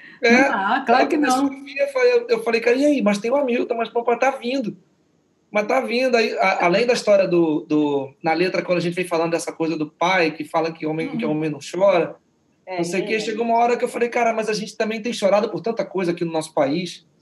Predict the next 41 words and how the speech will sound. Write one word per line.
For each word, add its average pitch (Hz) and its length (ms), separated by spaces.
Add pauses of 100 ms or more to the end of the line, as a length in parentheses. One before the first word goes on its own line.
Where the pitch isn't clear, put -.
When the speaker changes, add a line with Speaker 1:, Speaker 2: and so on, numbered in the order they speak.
(200)
Speaker 1:
né? 160 120
Que 156 100
a - 20
gente 190 100
tava 170 140
falando 180 160
dos 180 80
Estados 190 260
Unidos, 196 360
mais 170 200
ou 175 60
menos, 175 200
naquela, 156 420 (280)
naquela 156 320
música, 185 520 (380)
mas 180 160
a - 20
gente 202 120
tem 220 80
chorado 214 320
por 208 120
tanta 240 220
coisa 208 280
aqui, 208 160
por 180 160
Marielle, 180 640
né? 175 220 (420)
Por, 170 160
Speaker 2:
Uhum. - 40
Speaker 1:
pelos 180 360
índios, 180 440
né? 160 220
E 156 100
aí 165 120
eu 208 100
fiquei 208 160
com 233 60
essa 226 140
coisa 226 220
na 226 80
cabeça. 226 560